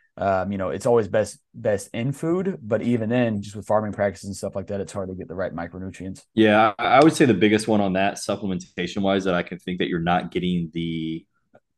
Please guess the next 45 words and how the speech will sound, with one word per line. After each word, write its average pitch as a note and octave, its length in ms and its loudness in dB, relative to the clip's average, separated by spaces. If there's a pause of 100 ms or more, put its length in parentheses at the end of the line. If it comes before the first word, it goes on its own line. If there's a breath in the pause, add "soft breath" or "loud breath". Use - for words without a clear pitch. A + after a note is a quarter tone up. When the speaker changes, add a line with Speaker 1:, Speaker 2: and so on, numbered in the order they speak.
(140)
Speaker 2:
whole G2+ 340 4
thing G2+ 380 2
would F#2 160 4
be, F2 120 2
like, E2 240 -2
L-carnitine. F2+ 720 -4 (260 loud breath)
Speaker 1:
Yeah. F2 240 -6
Speaker 2:
Um, F2+ 500 4
so - 200 2
L-carnitine, G2+ 800 -2
I F2+ 60 -4
think, A2 240 -8
I - 60 -12
think - 180 -14
you're E3+ 80 -2
only D3 140 4
getting, F#2+ 340 2
yielding, F#2+ 280 2
like, D#2 240 -6
ten G2+ 220 -2
percent. - 520 -6 (280)
Uh, D#2+ 260 2
it's, - 140 -6
it's - 40 -10
Speaker 1:
Oh, A2 40 -6
really? G2 120 -4
Speaker 2:
something F#2+ 300 2
insanely G2 720 0
low, E2+ 380 2 (280 loud breath)
Speaker 1:
Yeah. F#2 80 -6
Speaker 2:
uh, F2+ 140 2
if F#2 160 -6
you F#2+ 80 -2
take G2+ 240 -4
it - 100 -4
orally. E2+ 540 -4 (320 soft breath)
Um, F2 420 -2
so, F#2 640 -2 (120)
I G#2+ 60 -4
mean, G2 140 -2
this, A2+ 320 -4
honestly, A#2 360 -2
I G#2 60 2
know A2 140 0
this, G#2 240 -2